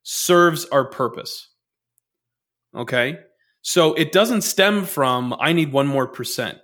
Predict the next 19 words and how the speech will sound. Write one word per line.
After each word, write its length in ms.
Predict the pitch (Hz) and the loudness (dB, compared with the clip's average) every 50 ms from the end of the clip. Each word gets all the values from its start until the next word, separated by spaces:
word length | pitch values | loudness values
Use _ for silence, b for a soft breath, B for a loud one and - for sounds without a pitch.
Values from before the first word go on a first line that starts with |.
| _ _ _ - | _ _ _ -6
And 260 | 127 127 127 127 120 - | -4 -2 -2 -2 -2 -2
if 300 | 143 143 139 - - - | -2 -2 -2 -4 -10 -8
the 140 | 139 135 123 | -6 -6 -2
focus 420 | - - 160 180 180 - 175 - | 2 4 4 4 4 2 0 -2
is 120 | 151 120 135 | -2 -2 -2
on 160 | 131 127 131 | -2 0 2
that, 240 | 143 151 165 - - | 2 0 0 0 -2
and 100 | 131 127 | -4 -4
you've 140 | 123 127 | -2 0
got 140 | 143 139 127 | 2 0 0
a 40 | 120 | 0
coach 540 | - - - 139 151 175 - - - - - _ _ _ _ _ _ _ _ _ | -2 -4 -2 0 0 0 -2 -4 -12 -16 -18 _ _ _ _ _ _ _ _ _
who's 380 | - 147 143 139 131 127 123 - | -2 0 0 2 0 0 -4 -6
incentivized 580 | - 131 120 - 143 139 135 143 143 143 143 - | -8 -8 -4 -2 -2 0 2 2 2 2 0 -4
to 180 | - - 135 - - | -8 -8 -8 -4 -2
only 320 | 139 139 143 147 151 147 | 0 0 2 2 0 0
get 320 | 139 123 135 135 135 - - | 0 2 0 0 0 0 0
that 260 | 135 131 127 - 131 | 0 0 0 -2 -4
number 600 | 123 117 117 123 120 131 147 185 214 - - | -6 -4 -4 -2 0 2 2 2 0 -4 -10